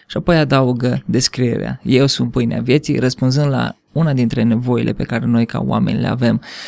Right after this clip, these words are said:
Și foarte important, și mă bucur că avem posibilitatea să realizăm astfel de emisiuni, pentru că în tot tumultul lumii și agitația zilei,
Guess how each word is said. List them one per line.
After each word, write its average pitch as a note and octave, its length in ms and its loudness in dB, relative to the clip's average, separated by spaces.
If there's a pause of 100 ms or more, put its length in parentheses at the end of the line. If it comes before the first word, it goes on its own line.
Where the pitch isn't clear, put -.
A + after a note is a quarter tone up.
(100)
Și D3 120 0
foarte G3 480 0
important, A#2+ 680 -6
și - 180 -8
mă A2 140 -2
bucur C3 280 -4
că B2 80 -6
avem B2 220 0
posibilitatea A#2+ 760 -4
să A2+ 380 -6 (380)
realizăm B2 460 2
astfel B2+ 320 2
de A#2+ 80 2
emisiuni, A#2 560 4 (400)
pentru C#3+ 180 2
că C3 80 2
în C3 120 4
tot F3+ 320 0
tumultul C#3+ 680 4
lumii B2 260 4
și B2 140 -2
agitația A#2 720 -2
zilei, A#2+ 600 0